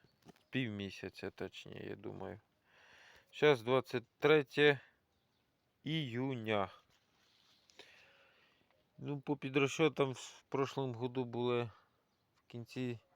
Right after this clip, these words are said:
іюля помідори.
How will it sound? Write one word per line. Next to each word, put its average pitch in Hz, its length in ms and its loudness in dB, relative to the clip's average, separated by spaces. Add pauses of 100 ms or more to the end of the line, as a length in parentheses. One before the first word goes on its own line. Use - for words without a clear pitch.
(480)
іюля 113 680 -2 (880)
помідори. 95 720 -8